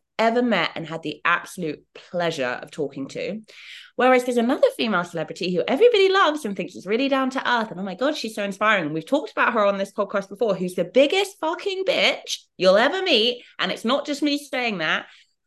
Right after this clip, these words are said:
I've seen and heard her do awful things to other people, and she was horrible to me, and everybody loves her.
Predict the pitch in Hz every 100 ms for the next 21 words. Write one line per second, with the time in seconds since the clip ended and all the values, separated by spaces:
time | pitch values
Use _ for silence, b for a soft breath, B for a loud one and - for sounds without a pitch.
0 | _ 202 208 214 - 262 262 254 262 262
1 | 226 208 180 170 175 - - 214 214 214
2 | 208 208 190 185 - 170 180 196 190 147
3 | 147 165 156 - _ 196 220 233 175 175
4 | 185 147 143 - 151 - 202 196 190 170
5 | 170 165 - - 175 277 285 - 151 123
6 | -